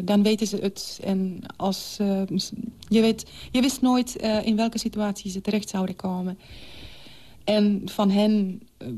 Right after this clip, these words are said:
informatie afgedwongen zou worden... Mm, dus ik heb maar besloten om het, eh, om het niet tegen hen te zeggen. Nu weten ze dat natuurlijk wel, maar,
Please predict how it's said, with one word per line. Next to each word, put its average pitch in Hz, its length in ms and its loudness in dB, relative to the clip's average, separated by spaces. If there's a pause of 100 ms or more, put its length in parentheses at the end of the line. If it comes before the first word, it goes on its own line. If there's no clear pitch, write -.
(340)
informatie 240 800 2
afgedwongen 180 1500 -2
zou 175 240 -4
worden... 170 520 -6 (1160)
Mm, 202 320 0
dus 196 160 -2
ik 202 100 -4
heb 208 100 4
maar 208 120 4
besloten 196 500 -4
om 185 120 -2
het, 185 240 -8
eh, 190 80 0 (360)
om 226 80 4
het 247 120 2
niet 214 140 2
tegen 185 180 -4
hen 180 100 -6
te 180 100 -8
zeggen. 190 260 0
Nu 220 120 8
weten 196 220 -2
ze 190 80 -6
dat 185 180 -8
natuurlijk 190 420 -8
wel, 185 240 -8
maar, 185 300 -6